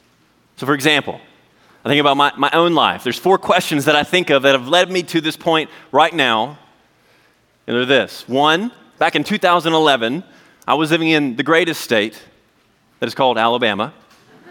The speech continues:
and my parents were moving to Texas, and they said, "Hey, would you like to move to a lesser state?" And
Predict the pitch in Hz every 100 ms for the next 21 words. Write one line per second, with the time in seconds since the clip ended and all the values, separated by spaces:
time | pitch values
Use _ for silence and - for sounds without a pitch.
0 | - - - - - - 139 156 170 196
1 | 185 175 175 170 175 165 196 180 - 220
2 | - 107 - - - _ _ _ _ _
3 | _ - 113 127 - 143 151 143 110 117
4 | 117 143 120 131 123 139 143 175 - 104
5 | - 95 - - _ _ _ _ - -
6 | - - - - - - - - - -
7 | - 135 143 143 143 143